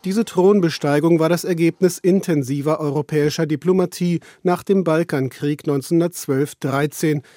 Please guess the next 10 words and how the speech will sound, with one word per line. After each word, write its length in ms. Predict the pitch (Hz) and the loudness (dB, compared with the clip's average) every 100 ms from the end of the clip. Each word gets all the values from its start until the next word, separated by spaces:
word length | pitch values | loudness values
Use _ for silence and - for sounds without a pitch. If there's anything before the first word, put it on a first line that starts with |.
| _ - | _ -12
an 160 | 117 | -10
dessen 320 | 120 117 147 | -8 -6 -6
Ende 300 | 165 185 190 | 0 2 2
die 140 | 185 180 | 0 0
Grenzen 460 | 156 151 165 180 | 0 0 0 0
des 200 | 175 170 | 0 -2
heutigen 400 | 143 139 139 135 | -4 -4 -4 -6
Albanien 540 | 120 123 120 127 143 147 | -6 -8 -6 -2 -2 -2
gezogen 500 | 160 - 170 131 110 | -4 -2 -2 -2 -6
waren. 380 | 101 90 87 | -8 -10 -14